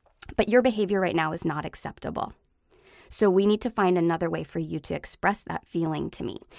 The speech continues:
And then you wanna give options. You may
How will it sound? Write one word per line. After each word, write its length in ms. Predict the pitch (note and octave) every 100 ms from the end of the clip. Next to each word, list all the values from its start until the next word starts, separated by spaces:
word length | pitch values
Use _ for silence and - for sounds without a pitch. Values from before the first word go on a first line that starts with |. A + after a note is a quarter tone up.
| -
And 80 | B3+
then 100 | D4+
you 80 | E4
wanna 140 | D#4
give 140 | C4+ A#3+
options. 520 | F#3+ A3 - - - - - - -
You 320 | - F3+ G#3+
may 480 | G#3 F#3 E3 D#3 D#3+